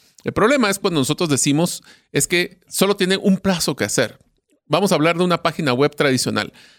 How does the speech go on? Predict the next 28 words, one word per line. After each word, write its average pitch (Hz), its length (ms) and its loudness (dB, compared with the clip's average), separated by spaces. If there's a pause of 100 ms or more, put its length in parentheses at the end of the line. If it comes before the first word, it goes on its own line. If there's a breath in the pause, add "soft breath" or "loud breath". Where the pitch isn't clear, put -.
(140 soft breath)
Contáctenos". 170 800 -2 (360)
Ok, 139 160 0 (160)
perfecto. 151 420 0
¿Y 120 80 -2
qué 147 200 -4
pasa 160 260 0
después 156 180 0
de 160 80 0
que 151 140 -4
contáctenos? 127 580 -2
¿Cuáles 190 220 2
son 339 60 2
los 349 100 2
siguientes 185 320 0
pasos 277 320 0
para 123 180 2
tener 123 220 0
la 117 80 0
relación? 110 580 0 (420 loud breath)
Si - 140 -2
solo 180 160 2
es - 80 -12
"contáctenos", 214 600 0
yo 277 100 2
no 359 100 0
tengo 311 220 2
ni 147 160 4
idea 151 480 0